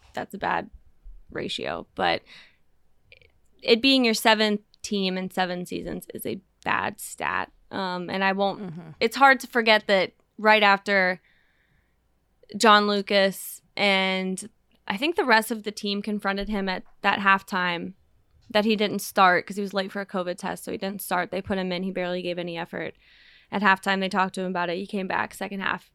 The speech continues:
Speaker 1: he refused to go into the game.
Speaker 2: Mm.
Speaker 1: That is not, like, a heat of the moment thing, right? It's not like that's, like, he's on the co-,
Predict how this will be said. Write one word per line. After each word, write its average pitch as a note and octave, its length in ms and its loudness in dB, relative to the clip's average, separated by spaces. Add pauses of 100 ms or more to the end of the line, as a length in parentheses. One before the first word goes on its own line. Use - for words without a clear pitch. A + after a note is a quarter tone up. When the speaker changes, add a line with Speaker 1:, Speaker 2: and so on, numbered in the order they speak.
Speaker 1:
he G3 140 -10
refused F#3+ 400 -10
to - 60 -12
go - 100 -6
into F3+ 160 -12
the - 100 -14
game. C#3 400 -10 (920)
Speaker 2:
Mm. F#3+ 180 -12
Speaker 1:
That C4 580 4 (1200)
is G#3 300 -4
not, G#3 460 8
like, G3+ 180 -4
a G3 60 -8
heat F#3+ 280 -4
of F3+ 120 -6
the F3+ 140 -12
moment E3 480 -8 (100)
thing, - 520 -12 (240)
right? F#3 280 0
It's F#3 140 -8
not G#3 80 0
like G#3 240 -2
that's, F#3+ 360 0
like, F#3+ 120 -6
he's G3 180 -8
on F#3 120 -4
the F3+ 80 -8
co-, F3 260 -6